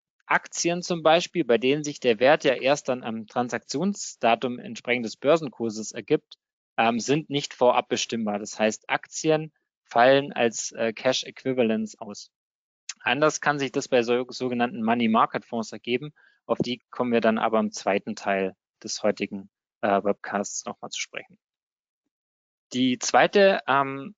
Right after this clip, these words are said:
ifrig-Entscheidung aus dem Mai zweitausenddreizehn, äh, lautete Identification of Cash Equivalents,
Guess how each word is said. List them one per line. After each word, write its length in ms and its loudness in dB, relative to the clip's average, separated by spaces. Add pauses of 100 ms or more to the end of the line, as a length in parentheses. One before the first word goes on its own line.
(160)
ifrig-Entscheidung 880 2
aus 140 -6
dem 120 -8
Mai 240 2
zweitausenddreizehn, 1120 -2 (340)
äh, 200 6
lautete 600 2
Identification 920 -4
of 160 -16
Cash 280 -4
Equivalents, 720 -4